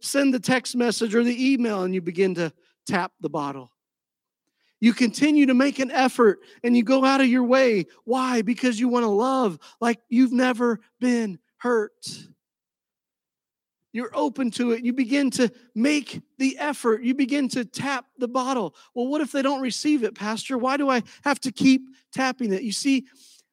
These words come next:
whether they receive it or not is of no, none of your concern. What matters is that you're willing to be open to it.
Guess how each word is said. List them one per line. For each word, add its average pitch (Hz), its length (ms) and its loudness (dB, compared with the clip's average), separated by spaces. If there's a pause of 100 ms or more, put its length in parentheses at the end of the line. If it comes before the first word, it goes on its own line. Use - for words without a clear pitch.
whether 320 280 4
they 285 200 6
receive 247 600 4
it 214 120 6
or 185 100 4
not 175 240 0
is 170 160 -2
of 160 140 0
no, 190 320 2
none 202 240 2
of 185 120 0
your 175 140 2
concern. 127 640 -10 (2250)
What 185 180 4
matters 202 500 2
is 160 200 -6
that 165 160 -2
you're 151 120 -4
willing 160 300 0
to 143 80 -8
be 143 160 0
open 139 360 -4
to 131 180 -14
it. - 320 -18